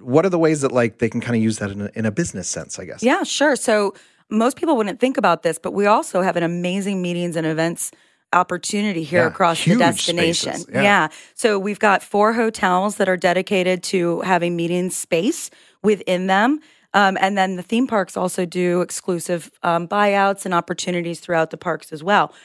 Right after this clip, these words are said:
Speaker 2: But as a part of that, if you think about it, sometimes you have large conferences where you've got thousands of people in a ballroom, and sometimes you need to break that out with just the leadership group to have a much
Speaker 1: Yeah.
Speaker 2: smaller meeting. And that's where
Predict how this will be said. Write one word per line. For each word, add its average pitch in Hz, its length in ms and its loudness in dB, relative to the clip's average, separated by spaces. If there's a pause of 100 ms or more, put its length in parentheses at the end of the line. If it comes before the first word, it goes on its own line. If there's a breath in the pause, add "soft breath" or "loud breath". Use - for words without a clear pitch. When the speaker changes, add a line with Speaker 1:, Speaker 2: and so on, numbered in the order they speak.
(200 loud breath)
Speaker 2:
But 214 100 2
as 196 120 0
a 196 60 -6
part 359 280 4
of 233 80 4
that, 180 400 2 (100)
if - 200 -20
you 190 60 -6
think 233 220 0
about 180 240 4
it, 220 120 -2
sometimes 196 400 -2
you 196 60 2
have 180 160 2
large 170 300 2
conferences 220 760 2
where 170 100 2
you've 165 200 -6
got 156 240 0 (240 loud breath)
thousands 240 400 2
of 214 80 -4
people 214 320 -2
in 196 80 0
a - 40 -2
ballroom, 190 640 2
and 165 140 -6
sometimes 214 560 -2 (280 soft breath)
you 202 300 -2
need 196 160 -4
to 196 60 -4
break 185 260 -2
that 175 220 4
out 151 220 2
with 156 120 -6
just 175 200 -4
the 180 80 -2
leadership 170 500 -4
group 147 260 -6
to - 100 -10
have 165 280 -4
a 170 40 -4
much 165 180 -4
Speaker 1:
Yeah. - 40 -4
Speaker 2:
smaller 165 360 -2
meeting. 151 340 -2
And 185 120 -4
that's 214 280 0
where 190 160 2